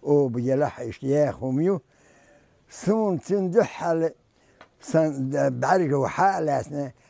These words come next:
خذ دل سن بعرج قتمتك اتو اغور هلق دوتيني.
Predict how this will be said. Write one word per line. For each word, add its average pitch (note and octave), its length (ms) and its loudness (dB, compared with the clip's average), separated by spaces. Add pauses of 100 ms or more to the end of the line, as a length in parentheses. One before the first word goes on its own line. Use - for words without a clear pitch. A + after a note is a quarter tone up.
(140)
خذ E3+ 560 0
دل C3 420 0 (360)
سن D3+ 240 0
بعرج F3+ 200 2
قتمتك B2+ 880 -8
اتو D#3 360 2
اغور B2 480 -6
هلق C#3+ 320 2
دوتيني. A2 640 -6